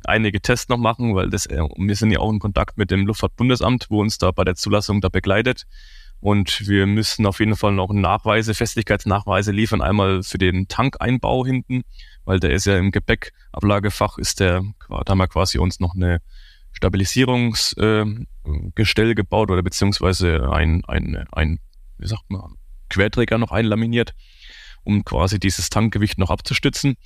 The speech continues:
im Fall eines Crashes. Also das Schlimmste wäre, wenn der Tank dann nach vorne kommen würde zum, zum Piloten. Deswegen ist, haben wir dann noch eine Stange mit einlam-, äh, einlaminiert oder ein Tra-, oder ein Träger. Und dann ist auch noch eine Fest-, ein Festigkeitsnachweis mö-,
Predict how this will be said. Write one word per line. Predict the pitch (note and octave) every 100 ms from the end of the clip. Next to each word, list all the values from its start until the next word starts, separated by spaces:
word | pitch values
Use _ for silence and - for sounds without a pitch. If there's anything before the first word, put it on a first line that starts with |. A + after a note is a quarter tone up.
| - - -
im | G2+
Fall | G#2 G2
eines | G2 G#2+ -
Crashes. | G#2+ A2+ A#2+
Also | - F#2
das | F#2+
Schlimmste | G#2+ G#2 - G2
wäre, | G2+
wenn | G2
der | F#2+ F2+
Tank | G2+
dann | F#2
nach | F2 -
vorne | G#2+ B2 A#2+ - -
kommen | - A2+
würde | A#2 A2+
zum, | - G2+ G2+ F#2+ -
zum | G2+
Piloten. | F2+ F#2+ A#2 B2+ A#2 -
Deswegen | F#2+ F2 G2+
ist, | G2 - G#2
haben | G2+
wir |
dann | F#2 F#2+
noch | F#2+
eine | - F2+ F2 - - - - - -
Stange | - A2 A#2+
mit | A#2+
einlam-, | - A2+ A2 A2+ - - -
äh, | - G2 -
einlaminiert | A2+ G#2 A2 A2 D2+
oder | D#2 D#2
ein | E2+
Tra-, | - - - -
oder | G2 F2+ E2
ein | -
Träger. | - E2+ A#2 - - - - -
Und | G2 G2 F#2 - - - - - -
dann | - F#2+ G2+ - - -
ist | G2+ -
auch | -
noch | F#2 F#2+
eine | E2 F#2+
Fest-, | G#2 -
ein | G2
Festigkeitsnachweis | G2 G#2 G#2+ G#2 G2 F#2+ F#2+ F#2+ F#2
mö-, | G#2+